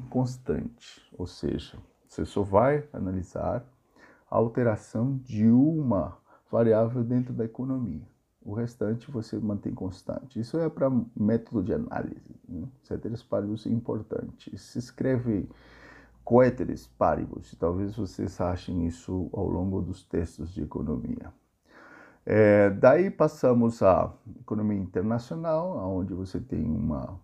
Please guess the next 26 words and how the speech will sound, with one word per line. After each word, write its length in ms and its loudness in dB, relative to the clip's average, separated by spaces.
política 720 -4
do 160 0
governo, 720 2
ah, 320 -4
baseado 760 0
no 260 2
dólar, 540 6
no 140 -2
câmbio, 580 2
eh, 220 -2
em 120 0
relação 500 0
a 40 -4
reais, 640 0
para 420 6
que 360 0
você 300 -2
possa 380 -2
analisar, 880 2
né, 320 -6
como 460 2
que 360 0
essas 320 -2
relações 480 -4
se 140 -8
dão. 260 -6